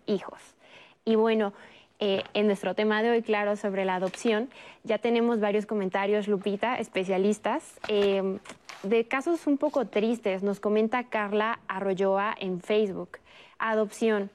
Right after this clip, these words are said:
un sueño guajiro, se invierte tiempo, intimidad, gastos, estudios, ilusiones, esperanzas y al final nada. Jamás llega aun cuando se es apto. En fin, la desesperanza.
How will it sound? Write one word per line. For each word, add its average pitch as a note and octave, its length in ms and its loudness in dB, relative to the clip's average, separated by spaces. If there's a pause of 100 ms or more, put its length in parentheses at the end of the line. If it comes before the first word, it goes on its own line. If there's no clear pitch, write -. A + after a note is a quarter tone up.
(380)
un C4 180 2
sueño B3+ 320 2
guajiro, G#3+ 580 0
se - 140 -4
invierte A3 420 2
tiempo, A#3+ 600 0
intimidad, G#3 800 0
gastos, G#3+ 580 -2
estudios, G#3+ 640 0
ilusiones, A3 760 2
esperanzas G#3 720 -2
y G#3 100 -2
al F#3+ 140 -2
final G3+ 420 -2 (140)
nada. F#3 480 -2 (720)
Jamás A#3+ 460 2
llega B3 380 2
aun A3 380 0
cuando G#3 340 0
se G3+ 220 0
es G3 160 -6
apto. F#3 480 -6
En F#3+ 200 -2
fin, A#3 360 0
la G3+ 200 0
desesperanza. F3+ 920 -4